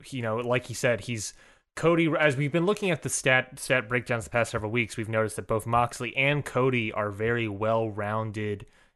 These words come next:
individuals. So, like you said, if Cody is now focusing more on a specific thing, becoming more of a striker, and that's his strategy, that may eventually lead to his downfall, um, and eventually lose the T N T Championship. May-, maybe it's a thing about, "Maybe I'm going to go out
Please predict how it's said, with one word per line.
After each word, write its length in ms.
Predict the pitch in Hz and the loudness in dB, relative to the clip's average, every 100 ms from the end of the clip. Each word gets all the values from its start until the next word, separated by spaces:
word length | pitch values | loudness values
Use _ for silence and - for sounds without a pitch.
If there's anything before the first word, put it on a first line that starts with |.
| _ | _
individuals. 840 | 135 127 110 120 110 95 87 - - - _ 80 | -4 -2 0 -2 -2 -6 -8 -14 -16 -20 _ -18
So, 320 | - - 123 | -8 0 0
like 220 | 117 123 123 | 2 -2 -2
you 100 | 113 | -6
said, 380 | - 147 117 - | 4 4 4 0
if 180 | 117 - | -6 -4
Cody 380 | - 139 131 | 0 2 4
is 100 | 120 | 0
now 240 | 117 117 117 | 0 0 0
focusing 680 | - 139 160 147 - 127 | 4 4 4 2 0 -2
more 320 | 117 127 151 135 | 0 2 4 4
on 100 | 113 | 0
a 40 | |
specific 560 | - - - 131 110 - | -6 -10 -6 -4 -6 -2
thing, 280 | 170 160 | -2 0
becoming 440 | 113 107 123 117 110 | -2 -4 -2 -2 -2
more 180 | 110 113 | 0 0
of 80 | |
a 100 | 101 | -2
striker, 680 | 87 - - 226 247 101 98 - - - _ _ | -6 -6 0 0 0 -4 -6 -8 -20 -20 _ _
and 140 | 120 113 | -6 -2
that's 180 | 123 | -2
his 120 | - 110 | -2 -6
strategy, 680 | - 160 160 120 117 113 - _ - | 0 2 2 0 -2 -2 -6 _ -2
that 360 | 120 131 - | 2 2 2
may 420 | 123 117 135 135 127 | -6 0 4 4 2
eventually 640 | 120 120 123 - 117 110 | 0 0 0 -2 -4 -4
lead 320 | 107 113 117 | -2 -4 -4
to 120 | - | -4
his 120 | 104 95 | -6 -4
downfall, 680 | 104 107 110 - 85 85 _ _ _ _ _ | -2 -2 -4 -10 -14 -16 _ _ _ _ _
um, 420 | - 98 95 92 92 | -12 -10 -8 -10 -10
and 120 | 101 | -8
eventually 400 | 101 104 - 101 | -8 -8 -6 -4
lose 240 | 104 98 | -4 -6
the 80 | 95 | -8
T 140 | - | -12
N 60 | 101 | -10
T 120 | - | -10
Championship. 540 | 95 101 101 101 - - | -10 -8 -8 -10 -12 -4
May-, 260 | 120 139 165 | 4 4 6
maybe 320 | 156 160 160 | 6 8 6
it's 120 | 151 | 4
a 80 | 151 | 0
thing 340 | - 151 147 | 2 2 4
about, 280 | 139 127 127 | 4 4 4
"Maybe 360 | 131 135 131 127 | 4 4 4 4
I'm 140 | 120 | 2
going 280 | 120 123 123 | 0 -2 -4
to 120 | - | -6
go 200 | 110 123 | -2 4
out 240 | 120 123 | 6 6